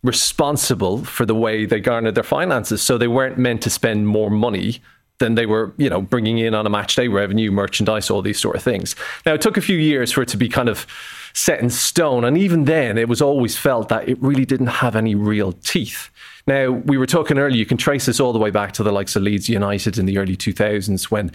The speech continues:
they spent far too much money than they were bringing in. And uefa recognised this and saw that a lot of clubs could fall foul to this and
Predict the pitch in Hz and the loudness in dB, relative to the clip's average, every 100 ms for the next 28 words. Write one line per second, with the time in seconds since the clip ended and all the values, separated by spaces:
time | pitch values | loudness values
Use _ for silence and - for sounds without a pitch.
0 | - - - 113 - 113 98 - 110 110 | -12 -20 -4 -2 0 -2 0 -2 -2 -2
1 | 110 98 - 113 104 95 98 95 95 107 | -2 0 0 0 0 0 0 0 0 0
2 | 104 92 104 101 78 110 - - - _ | 0 0 0 0 -2 -4 -6 -14 -20 _
3 | - _ 127 131 131 160 147 120 139 151 | -20 _ -2 2 2 2 2 2 0 0
4 | 127 120 104 95 104 92 - - - 117 | 0 0 0 0 -2 0 -2 0 0 0
5 | 104 101 95 - 113 127 123 - 120 107 | 2 0 -2 -2 0 2 0 0 0 0
6 | 90 - - - - _ 156 131 - 139 | -2 -4 -6 -10 -20 _ -2 -2 -2 0
7 | 104 - 175 226 135 98 - - 120 113 | 0 0 0 0 0 -2 -2 -2 -2 -2